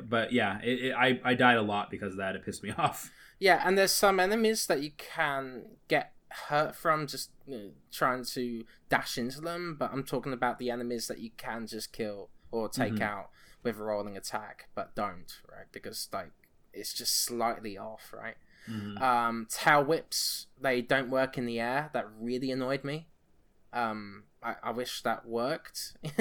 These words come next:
Speaker 2: <laughs> against enemies, and sometimes, you know, you, you can't, I, I was like, I died so many times just because,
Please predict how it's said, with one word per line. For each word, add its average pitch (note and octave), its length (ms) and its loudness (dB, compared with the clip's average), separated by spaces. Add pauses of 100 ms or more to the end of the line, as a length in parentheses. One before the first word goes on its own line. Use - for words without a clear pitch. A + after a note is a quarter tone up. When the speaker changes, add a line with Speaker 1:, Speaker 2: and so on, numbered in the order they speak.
(220)
Speaker 2:
<laughs> - 480 -4
against E3+ 400 2
enemies, F#3 680 0
and C3+ 140 -10
sometimes, B2 680 -6
you B2 140 -16
know, A#2+ 60 -12
you, A#2 160 -12 (100)
you A2 140 -20 (100)
can't, - 200 -10 (320)
I, A#2 100 -6
I A#2 40 -2
was G#2+ 280 -8
like, G#2 460 -8
I A#2 100 -4
died A2 380 -2
so B2 200 0
many A#2 200 -4
times A2 500 -6
just - 180 -12
because, A#2+ 600 -6